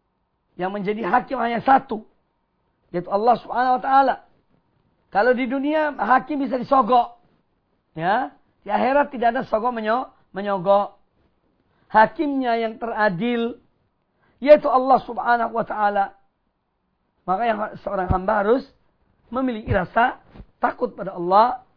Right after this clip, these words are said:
Subhanahu wa Ta'ala. Fal ayatul ula fiha al mahabbatu. Ayat yang pertama, yaitu Alhamdulillah Rabbil Alamin,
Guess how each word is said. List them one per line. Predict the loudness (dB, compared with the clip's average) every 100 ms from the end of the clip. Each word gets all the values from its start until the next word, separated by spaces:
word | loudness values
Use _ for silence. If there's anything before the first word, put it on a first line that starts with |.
| _
Subhanahu | -14 -6 -6 -4 -8 -10
wa | -14
Ta'ala. | -14 -18 -18 -20 _ _ _ _ _ _ _ _ _ _ _ _ _ _ _ _ _ _ _ _ _ _ _ _ _ _ _ _
Fal | 8 8
ayatul | 8 8 8 2 0 -2
ula | 2 4 6 4
fiha | 2 -2 2 4 4 4
al | 2
mahabbatu. | 0 0 -2 2 0 2 -2 -2 _ _ _ _ _ _ _ _ _ _ _ _ _ _ _ _ _ _ 2
Ayat | 2 2 -2
yang | -2
pertama, | 0 2 2 4 4 2
yaitu | 0 0
Alhamdulillah | -2 -2 -2 -2 -2 2 0
Rabbil | 0 0
Alamin, | 0 0 -2 -2